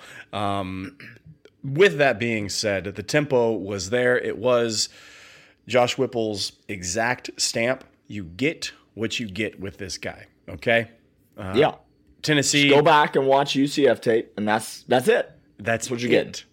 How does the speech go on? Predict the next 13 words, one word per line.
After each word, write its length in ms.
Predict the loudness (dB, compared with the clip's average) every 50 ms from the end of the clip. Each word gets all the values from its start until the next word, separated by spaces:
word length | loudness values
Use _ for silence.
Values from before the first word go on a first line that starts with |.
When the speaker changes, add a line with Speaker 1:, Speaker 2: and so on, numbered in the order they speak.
| _ _
Speaker 1:
That's 200 | -6 -6 -6 -4
all 200 | -2 0 0 0
you're 140 | 0 -2 -2
getting. 360 | -2 -2 -4 -4 -6 -12 -14 _ _ _ _ _ _ _
Quick 220 | -8 -8 -8 -4
question, 540 | -2 0 2 2 2 0 -6 -10 -12 -14 -18 -20 _ _ _ _ _ -20 _ _ _ _ _ _ -2
Daniel. 320 | 0 2 2 2 0 -2 -4
Speaker 2:
Mm-hmm. 160 | -6 -8 -10 -12 -14 -16 -18 -20 -20 -20 _ _ -2
Yeah. 160 | 2 2 4
Speaker 1:
Um, 340 | 4 4 2 2 0 -6 -10 _ -16 -4
can 220 | -2 0 0 0
you 160 | 0 0 0 0
name 540 | 0 0 0 0 0 0 0 0 -2 -4